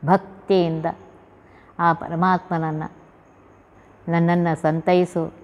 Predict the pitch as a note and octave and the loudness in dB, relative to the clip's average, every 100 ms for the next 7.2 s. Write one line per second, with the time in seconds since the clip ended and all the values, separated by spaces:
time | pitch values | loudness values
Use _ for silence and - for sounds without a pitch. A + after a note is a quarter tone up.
0 | - _ - E3 E3 D#3+ D#3 D#3 - - | -20 _ -6 -2 -2 -2 -2 -2 -2 2
1 | G3+ F#3 F3 E3+ E3 D#3+ D3+ D#3+ F3+ - | 2 4 2 0 -2 -6 -2 2 2 0
2 | F3+ E3 D#3+ D#3 D#3+ D#3+ E3 - - - | -2 0 -2 -2 0 0 -2 -6 -20 -20
3 | - - - _ - D#3+ E3+ F#3 G3 F#3+ | -20 -20 -20 _ -4 2 4 4 2 2
4 | F3+ E3+ E3+ E3 E3 F3 D#3+ D#3 D#3 D#3 | 2 2 2 2 0 -2 -2 -2 -4 -6
5 | D3+ D3+ - _ _ _ - D#3+ E3+ F3+ | -8 -10 -16 _ _ _ -4 -2 2 0
6 | E3+ F3 F3 E3+ E3 E3 E3 D#3+ D#3 D3+ | 0 -2 0 0 0 0 0 -2 -6 -6
7 | D3 D3 | -6 -8